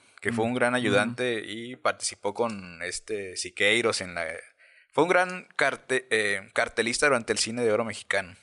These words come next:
Speaker 2: Mm.
Speaker 1: Y, pues, él con-, cuenta la anécdota de cuando lo, lo
Speaker 2: Lo
Speaker 1: reciben
Speaker 2: trajeron,
Speaker 1: aquí,
Speaker 2: ajá.
Speaker 1: pues, lo mandan, ¿no? al, al Hotel Reich-, Reichs, ¿no? Que eran de los hoteles acá bien parados del D F entonces.
Speaker 2: Fifís, diríamos
Speaker 1: Ajá.
Speaker 2: ahora, ¿va?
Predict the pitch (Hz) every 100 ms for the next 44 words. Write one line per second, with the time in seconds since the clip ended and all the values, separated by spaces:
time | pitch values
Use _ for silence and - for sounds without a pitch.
0 | - 104 131 143 - - _ _ _ _
1 | 95 123 113 107 110 123 139 143 - 107
2 | 107 131 98 95 - 131 113 - 90 87
3 | 85 82 80 80 - _ _ _ _ _
4 | _ 98 107 98 123 139 151 131 120 151
5 | 113 - 95 104 98 98 110 117 110 110
6 | - 104 101 - 101 92 - 104 110 127
7 | - 120 - 110 135 139 101 107 - 107
8 | 120 101 - - 98 - - 92 95 98
9 | 101 104 98 104 101 98 90 92 98 104
10 | 101 101 131 147 175 - 247 202 156 160
11 | 170 165 117 147 139 123 208